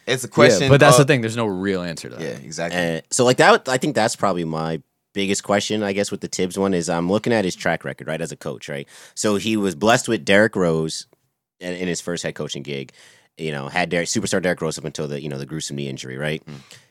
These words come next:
Speaker 3: Then
Speaker 2: Still
Speaker 3: he
Speaker 2: put together some decent
Speaker 3: still
Speaker 2: seasons
Speaker 3: put together
Speaker 2: without
Speaker 3: some,
Speaker 2: him.
Speaker 3: no, decent teams 'cause they had really
Speaker 2: They
Speaker 3: good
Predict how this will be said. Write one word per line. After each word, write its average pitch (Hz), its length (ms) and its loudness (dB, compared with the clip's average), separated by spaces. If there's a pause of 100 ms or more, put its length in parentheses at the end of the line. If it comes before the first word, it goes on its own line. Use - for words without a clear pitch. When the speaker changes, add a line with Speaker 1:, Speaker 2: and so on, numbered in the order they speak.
Speaker 3:
Then 110 520 4
Speaker 2:
Still 131 200 0
Speaker 3:
he 127 80 -2
Speaker 2:
put 147 100 4
together 123 280 2
some 120 140 -4
decent 104 280 -4
Speaker 3:
still 139 140 2
Speaker 2:
seasons 117 60 0
Speaker 3:
put 139 60 4
together 139 200 8
Speaker 2:
without - 60 4
Speaker 3:
some, 135 100 6
Speaker 2:
him. 165 120 4
Speaker 3:
no, 214 140 8
decent 156 240 4
teams 190 200 4
'cause - 160 -4
they 123 120 2
had 117 180 4 (100)
really 113 240 4
Speaker 2:
They 104 80 0
Speaker 3:
good 101 60 4